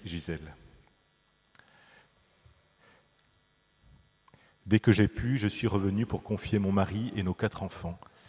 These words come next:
Lorsque le Saint-Sacrement s'est arrêté juste devant moi,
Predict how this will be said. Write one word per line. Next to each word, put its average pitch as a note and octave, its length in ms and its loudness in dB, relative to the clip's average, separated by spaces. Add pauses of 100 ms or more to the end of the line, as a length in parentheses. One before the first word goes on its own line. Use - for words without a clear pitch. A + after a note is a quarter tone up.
(360)
Lorsque F#2 260 0
le G2 100 0
Saint-Sacrement G#2+ 640 -2
s'est - 240 -8
arrêté F#2 380 -4
juste G#2 300 -8
devant F2+ 260 -6
moi, F#2+ 320 -8